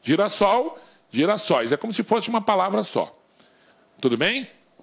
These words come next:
E os compostos invariáveis. Então, há substantivos que apresentam uma só forma para o singular e para o plural. Só uma forma. O,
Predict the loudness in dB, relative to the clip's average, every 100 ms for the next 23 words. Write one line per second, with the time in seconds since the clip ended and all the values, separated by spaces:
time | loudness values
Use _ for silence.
0 | _ _ _ _ _ _ _ _ _ _
1 | _ _ _ _ _ _ _ _ _ _
2 | _ _ -20 -18 -18 -18 -18 -18 -4 2
3 | 2 2 -2 0 0 0 -2 0 0 -2
4 | -2 -2 -2 0 0 0 0 2 2 0
5 | 0 -4 -4 -10 -16 _ _ _ -2 0
6 | 2 0 -2 0 0 0 -2 0 0 2
7 | 2 2 0 0 -2 0 0 2 0 0
8 | 2 2 0 0 -2 0 2 2 2 0
9 | 0 0 -2 -2 2 2 2 0 0 0
10 | 2 4 4 2 -4 -16 -20 _ _ 0
11 | 4 4 4 2 -2 -8 0 2 4 2
12 | 2 2 2 2 -4 -10 -18 -20 -20 -20
13 | _ _ 4 6 2